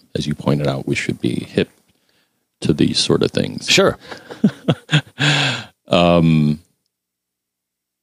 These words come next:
Speaker 1: that's where I'm at.
Speaker 2: Okay.
Speaker 1: But
Speaker 2: Wait,
Speaker 1: yeah, the,
Speaker 2: talk
Speaker 1: uh, mail plugins are always gonna be a problem with any O S upgrade.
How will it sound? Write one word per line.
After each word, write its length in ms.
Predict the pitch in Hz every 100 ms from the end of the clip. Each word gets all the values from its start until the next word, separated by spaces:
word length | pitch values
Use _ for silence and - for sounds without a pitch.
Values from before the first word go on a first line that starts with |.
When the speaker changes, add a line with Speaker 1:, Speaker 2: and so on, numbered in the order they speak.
| 247 233 _ _ _ _ _ _ _ _ _ -
Speaker 1:
that's 200 | 92 -
where 120 | 73
I'm 100 | 71
at. 100 | - _ _ _ _ _ -
Speaker 2:
Okay. 180 | 170 113 - _ _ -
Speaker 1:
But 120 | 139
Speaker 2:
Wait, 40 |
Speaker 1:
yeah, 140 | 139 110
the, 140 | 123
Speaker 2:
talk 100 | 127
Speaker 1:
uh, 160 | 131 147
mail 260 | 156 214
plugins 460 | 208 - 190 165 123
are 140 | 123 -
always 420 | 127 131 123 104
gonna 180 | 107 98
be 320 | 87 95 92
a 140 | - 80
problem 400 | - 101 90 90
with 160 | 87
any 420 | 90 92 92 92 -
O 200 | 98 92
S 180 | 95 -
upgrade. 500 | 98 - 104 98 98